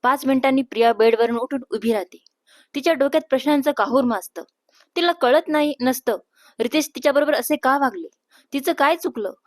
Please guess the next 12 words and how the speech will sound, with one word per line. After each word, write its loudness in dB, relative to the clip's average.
ती -6
त्यांच्यावर 2
प्रेम 4
करायला 2
लागली 0
हे 0
चुकलं 0
की 2
अजून 4
दुसरं 0
काही -2
चुकलं, -10